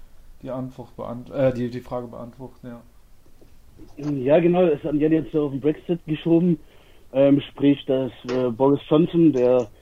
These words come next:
Speaker 2: ähm, englische Prime Minister, dass der quasi, ähm, auch Angst hatte, dass das, dass das, ähm, ja, politische Machenschaften, nee, beziehungsweise Agnelli hat gesagt, ähm,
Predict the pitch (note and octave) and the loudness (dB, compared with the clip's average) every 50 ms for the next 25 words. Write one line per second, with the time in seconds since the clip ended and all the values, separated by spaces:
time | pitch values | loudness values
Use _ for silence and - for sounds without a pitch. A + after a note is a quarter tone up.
0 | - - - - - - - A#2+ B2+ B2+ B2 B2 B2 B2 B2 B2+ A#2+ A#2 - - | -20 -20 -20 -20 -16 -8 -4 0 2 2 2 2 2 2 0 0 -2 -4 -6 -12
1 | - - - C#3 C#3+ D3 C#3+ - C#3+ C#3+ C#3 B2+ A2+ - - C3+ C#3+ D#3+ E3+ E3 | -18 -8 0 2 4 4 4 4 4 2 2 2 0 -4 -2 0 4 4 6 6
2 | E3 D#3+ D3+ - - D#3+ D3+ D3 C#3+ - - - - - C3 C3+ - - C#3+ C3 | 6 4 2 0 2 2 2 2 0 -2 -10 -20 -12 -8 -8 -8 -6 -4 -4 -4
3 | A#2+ - B2+ C3+ C3 A#2+ A2+ C3+ C3+ C3 C3 B2+ A#2 C3 B2+ B2+ B2+ B2+ - - | -2 0 2 2 2 2 2 2 4 4 4 2 0 0 4 6 6 4 4 0
4 | - - - - - - - - - - - - - - - - - - - F#2+ | -8 -20 -20 -20 -20 -20 -20 -20 -20 -20 -20 -20 -20 -20 -20 -20 -20 -18 -14 -14
5 | F2+ - - - - - - B2+ D3 D3 - B2+ C#3+ E3+ F3+ - - - D#3+ D3+ | -14 -14 -14 -20 -8 -2 2 2 2 2 2 2 2 2 2 2 0 -2 0 0
6 | D#3 C#3 A2+ C#3+ C#3 C3+ - - - - C#3+ C#3 C3+ C3 B2+ B2+ C3 B2+ G#2+ - | 0 0 0 0 -2 -2 -2 -8 -6 0 0 2 2 2 2 0 0 -2 -6 -10
7 | - - - B2+ A#2+ G#2+ - - - B2 A#2+ A#2 A2+ A2+ - - - - A2+ A#2+ | -14 -8 -6 -6 -6 -6 -8 -8 -6 -4 -4 -4 -6 -10 -14 -14 -8 -2 0 2
8 | A#2+ A#2+ A#2 A#2+ A2+ G2 - - - - - - - - - - G2 G#2+ - - | 2 4 4 4 2 0 -2 -10 -20 -20 -20 -20 -20 -20 -8 -4 -2 -2 -2 -2
9 | - B2 C3+ D3+ C#3+ - B2 A#2 A2+ B2 C#3+ D#3+ D#3 - - - - C3 D#3 D3+ | -2 -2 0 0 0 0 0 0 2 2 4 4 4 4 2 -2 0 2 4 4
10 | C#3+ C3+ G#2 A#2+ A#2+ C3 C#3+ B2 C3 A#2+ B2 B2 C3 D3+ D#3 C#3+ C#3+ C#3 - - | 4 2 0 -4 -6 -4 -4 -4 -2 -2 0 2 4 6 4 4 4 0 -4 -6
11 | B2+ - D3 C#3+ D#3 - - - - - - - - - - - - A2+ B2 B2 | -6 -2 0 0 0 -2 -4 -20 -20 -20 -20 -20 -20 -20 -18 -10 -4 -2 0 2
12 | B2 B2+ B2+ B2 A2+ | 4 4 4 4 2